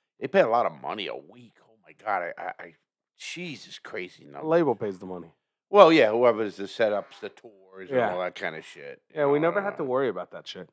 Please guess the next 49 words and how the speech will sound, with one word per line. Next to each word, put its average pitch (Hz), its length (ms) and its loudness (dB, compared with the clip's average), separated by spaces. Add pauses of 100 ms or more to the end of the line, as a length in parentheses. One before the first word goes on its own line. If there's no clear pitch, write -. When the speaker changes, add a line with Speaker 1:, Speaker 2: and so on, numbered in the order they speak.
Speaker 1:
Oh, 202 140 12
no, 151 240 4
no, 120 160 0
no. 117 60 -6
Speaker 2:
Just 139 180 -2
Speaker 1:
Somebody - 300 12
Speaker 2:
show - 60 10
Speaker 1:
worried - 180 12
Speaker 2:
up. 147 60 8
Speaker 1:
about 127 240 10
it. 113 60 0
Wait, 143 220 6
wait 156 180 4
a 113 40 -6
minute. 98 200 -12
Somebody 185 400 2
worried 170 280 10
about 78 260 -4
it. - 80 -20 (420)
Speaker 2:
Yeah. 185 200 -4 (240)
Speaker 1:
Cutting 127 300 8
dollars, 117 480 8
making 120 320 0
money. 113 300 -4
Come 370 200 -6
on, 392 60 -2 (100)
everybody. 139 120 4
Speaker 2:
Somebody's 214 460 8
worried 120 200 0
about 113 240 2
it. 107 80 -8
The 110 80 -8
band's 113 380 0
never 92 180 -10
worried 85 260 -12
about 78 280 -20
it. - 60 -20
Speaker 1:
Well, 202 160 2
no, 156 260 4
they're 143 100 6
mad. 165 220 6
Speaker 2:
Early 220 260 10
on, 175 260 10
you 131 180 2
do 135 180 0
it 110 60 -4
yourself. 110 380 0
You 104 60 -14
basically, 104 460 -10